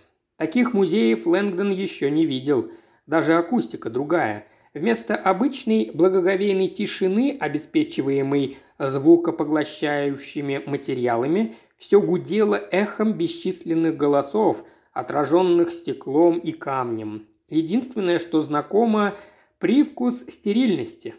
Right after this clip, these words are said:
Воздух здесь был музейный, прошедший систему грубой тонкой очистки, ионизированный,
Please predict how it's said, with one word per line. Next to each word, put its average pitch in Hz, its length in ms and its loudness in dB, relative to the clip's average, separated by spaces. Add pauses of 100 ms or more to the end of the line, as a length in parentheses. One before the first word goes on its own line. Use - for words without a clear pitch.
Воздух 165 540 0
здесь 131 260 -4
был 131 220 -2
музейный, 127 960 2 (200)
прошедший 160 600 -2
систему 160 560 0
грубой 190 560 2
тонкой 151 500 -4
очистки, 170 720 -2 (200)
ионизированный, 147 1120 0